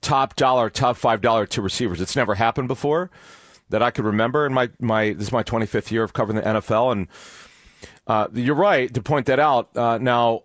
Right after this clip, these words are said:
the Dolphins don't have to do anything. Again, Waddle, like Chase,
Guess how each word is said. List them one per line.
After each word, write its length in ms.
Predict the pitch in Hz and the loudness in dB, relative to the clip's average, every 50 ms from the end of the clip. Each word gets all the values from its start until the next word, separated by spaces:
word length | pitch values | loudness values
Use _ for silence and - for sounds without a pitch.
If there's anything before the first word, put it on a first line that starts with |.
| - | -8
the 100 | - 123 | -6 -6
Dolphins 480 | 110 95 156 147 151 - 165 143 117 - | -2 0 2 2 2 0 -2 -4 -2 0
don't 200 | - 143 131 127 | 0 0 2 2
have 140 | 135 127 - | 0 0 0
to 80 | - 107 | -2 -2
do 200 | 92 139 143 151 | 0 0 0 2
anything. 480 | 123 107 - - 104 101 104 110 - | 0 -2 -2 0 -2 0 0 -4 -6
Again, 340 | - 101 120 120 113 107 101 | -6 -2 -2 0 0 0 0
Waddle, 520 | 92 120 123 131 135 131 127 120 117 117 | 2 2 2 4 2 2 2 2 2 0
like 160 | 110 110 107 - | 0 -2 -2 -2
Chase, 600 | - - 143 127 120 113 107 - - - - | -2 0 0 2 2 0 0 -2 -6 -8 -8